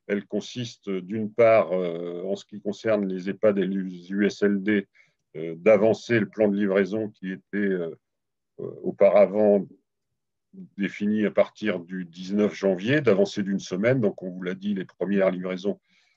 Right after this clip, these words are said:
concernant l'ensemble des ehpad commencera le, je vais vous faire voir, hein, ce, ce plan de livraison qui sera, qui sera, euh, diffusé aux, aux établissements, aux, aux, aux représentants des, des professions de santé et aux officines, aux, aux pharmacies qui sont chargées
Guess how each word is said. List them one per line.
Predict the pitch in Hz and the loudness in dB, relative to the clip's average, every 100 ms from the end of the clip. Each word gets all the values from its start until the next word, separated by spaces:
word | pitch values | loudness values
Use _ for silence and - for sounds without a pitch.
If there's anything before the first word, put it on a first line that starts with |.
| _ - | _ -10
concernant | 95 104 104 104 | 0 4 6 6
l'ensemble | 101 - 110 101 | 4 4 4 4
des | 98 95 101 | 2 2 0
ehpad | - 107 104 87 78 | 2 2 2 -2 -6
commencera | 90 92 - - 95 | -6 -6 -6 0 0
le, | 90 87 85 82 | 2 -2 -6 -8
je | 90 | -6
vais | 101 | -4
vous | 104 | -2
faire | 107 95 | 2 4
voir, | 98 98 | 6 4
hein, | 87 90 | 4 0
ce, | - - 85 | -6 -10 -10
ce | 85 - | -10 -14
plan | - 101 95 | -4 0 0
de | |
livraison | 98 90 98 104 - - | 0 -2 -2 -2 -6 -10
qui | 80 | -20
sera, | - 90 92 85 71 - _ _ _ _ | -6 2 4 4 2 -6 _ _ _ _
qui | - | -20
sera, | - - 85 95 87 | -20 -10 2 4 6
euh, | 78 78 71 73 78 82 87 90 | 4 0 -4 -8 -12 -14 -16 -14
diffusé | 87 - 98 90 101 95 - _ _ _ - | -12 -10 -10 -4 -2 -2 -4 _ _ _ -6
aux, | 87 90 90 90 | -4 -2 -4 -4
aux | 82 | -2
établissements, | 95 95 92 95 - - 104 117 120 113 - | -2 0 0 -2 -6 0 4 6 4 2 2
aux, | 95 92 92 90 90 87 - _ _ _ _ | 2 4 4 4 2 0 -2 _ _ _ _
aux, | 85 85 92 82 - - - | -10 -6 -4 -4 -4 -6 -2
aux | |
représentants | 95 - 101 95 95 - 98 | -2 0 2 2 2 2 2
des, | 90 87 85 85 | 2 0 -2 -4
des | 90 | -6
professions | - 92 90 92 | -8 -8 -6 -6
de | 90 | -6
santé | 95 92 101 98 - | -4 -4 -2 -4 -4
et | 95 95 | -2 0
aux | 92 90 85 | 2 0 -4
officines, | 85 - 90 - 123 139 | -8 -8 -14 -10 -6 0
aux, | 98 90 85 85 80 | 0 0 -2 -6 -4
aux | |
pharmacies | - 90 90 - 104 104 | 4 4 4 0 -6 -14
qui | _ | _
sont | - | -12
chargées | 82 85 80 90 | -4 0 0 -2